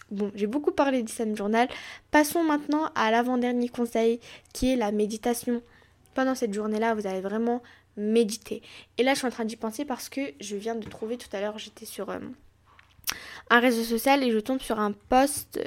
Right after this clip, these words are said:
avec, euh, écrit, bon, j'ai pas vérifié, enfin, j'ai pas vu qu'est-ce que c'était écrit. Si, j'ai lu, mais, euh, voilà. C'était écrit quoi ? Cheikh al-Islam ibn Taymiyyah.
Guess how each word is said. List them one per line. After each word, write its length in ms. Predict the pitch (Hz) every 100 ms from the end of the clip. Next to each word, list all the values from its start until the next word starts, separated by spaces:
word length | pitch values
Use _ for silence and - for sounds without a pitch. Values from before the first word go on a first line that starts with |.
| - - - -
avec, 540 | - 208 208 - - - _ -
euh, 340 | 196 196 214 -
écrit, 600 | 220 - - 254 302 -
bon, 180 | 208 196 -
j'ai 160 | 202
pas 320 | 202 285 285 -
vérifié, 480 | 208 220 214 - 262
enfin, 160 | 220
j'ai 80 | 208
pas 140 | - 240
vu 120 | 285
qu'est-ce 220 | 254 -
que 60 | -
c'était 160 | -
écrit. 340 | 214 - 269 320 - - - _
Si, 200 | - 339 269
j'ai 120 | 226
lu, 300 | 247 330 381
mais, 340 | 240 214 208
euh, 120 | 202 196
voilà. 280 | 196 - - - - - - -
C'était 600 | - 269 262 - 254 -
écrit 320 | - - 233
quoi ? 800 | - - - 196 196 196 196 202 - - - - -
Cheikh 340 | - - 254 -
al-Islam 680 | 233 - - - 240 240 - -
ibn 760 | 226 214 214 214 208 202 202 202 -
Taymiyyah. 800 | 226 220 220 214 214 208 202